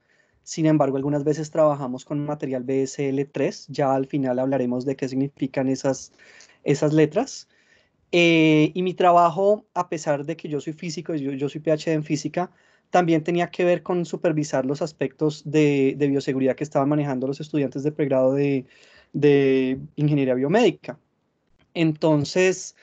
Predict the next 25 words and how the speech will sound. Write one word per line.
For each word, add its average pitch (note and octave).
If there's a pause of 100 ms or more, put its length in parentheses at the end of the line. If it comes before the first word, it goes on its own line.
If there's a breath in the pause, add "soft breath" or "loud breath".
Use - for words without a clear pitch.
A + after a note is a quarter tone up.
(320 soft breath)
pues, F#3
este E3+
es E3
un G3+
tema F#3+
que -
yo D3+
ya C#3
he -
manejado, D#3+
yo D3+
he -
trabajado C#3+
con -
otros D3
alumnos, D3
el D3+
virus C#3
el D#3
que, -
con E3
el D3+
que D3+
nosotros C#3+
trabajábamos D3+